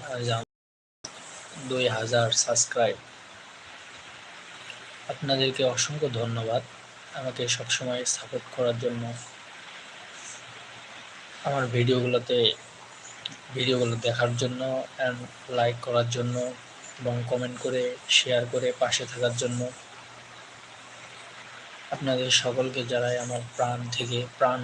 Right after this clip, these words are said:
ঢালা অভিনন্দন। এই মুহূর্তে আপনারা আমার লাইভটি দেশ এবং দেশের বাইরে থেকে যারা দেখতে পারতেছেন,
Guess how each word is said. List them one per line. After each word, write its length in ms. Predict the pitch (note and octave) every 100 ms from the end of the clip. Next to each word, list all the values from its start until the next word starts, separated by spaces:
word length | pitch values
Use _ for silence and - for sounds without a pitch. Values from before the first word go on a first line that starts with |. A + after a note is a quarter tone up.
| A#2
ঢালা 220 | A#2 B2 C3+ B2
অভিনন্দন। 500 | B2+ B2 A#2 A2+ A2+ - - - - - - - - - - - - - - - - - - -
এই 60 | D3+
মুহূর্তে 400 | D3 D3 - D#3 C3+ B2+ C3+ -
আপনারা 360 | C#3 C#3 C3 C3 B2+
আমার 160 | B2+ B2+ B2
লাইভটি 460 | B2 A#2 - C3 B2+ - - - - - - - - - - - - - - - - C#3 C3+
দেশ 180 | C#3 C3+ D3
এবং 160 | C3 B2+ B2+ B2
দেশের 260 | - B2+ B2
বাইরে 240 | B2 B2 B2+ B2
থেকে 160 | A#2 A#2
যারা 180 | A#2+ A#2+ A#2+
দেখতে 200 | A#2+ - A#2+
পারতেছেন, 420 | A#2+ B2 -